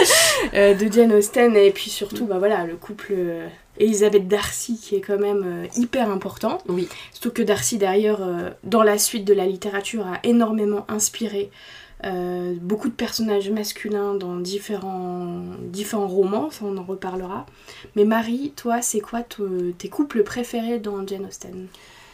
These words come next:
Speaker 2: Euh, j'ai bien aimé Marianne et, euh, le colonel Brandon dans Raison et Sentiment.
Speaker 1: Oui.
Speaker 2: Celui-là, il était bien.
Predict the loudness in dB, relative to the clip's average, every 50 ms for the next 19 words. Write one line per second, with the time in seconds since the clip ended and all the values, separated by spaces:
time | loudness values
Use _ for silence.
0 | -20 -20 -20 -20 -20 -20 -20 -20 _ _ -8 -6 -6 -4 -4 -4 -2 -2 -2 -2
1 | -2 -4 -4 -4 -2 0 2 2 4 4 2 2 0 -2 -4 -6 -2 0 2 2
2 | 0 -2 -4 -4 -4 -2 -2 -2 -2 -4 -4 0 0 2 2 2 2 2 2 0
3 | 0 0 0 0 0 -2 -2 0 0 2 2 2 0 0 0 -2 0 0 0 0
4 | 0 0 0 -2 -6 _ -10 -6 -4 -4 -2 -2 -2 0 0 0 0 0 -2 -4
5 | -6 -6 -4 -4 -4 -4 -6 -10 _ _ _ -10 -8 -8 -8 -10 -16 _ _ _
6 | _ _ -20 -20 -20 _ _ -20 -16 -10 -8 -6 -6 -6 -8 -10 -10 -10 -10 -10
7 | -10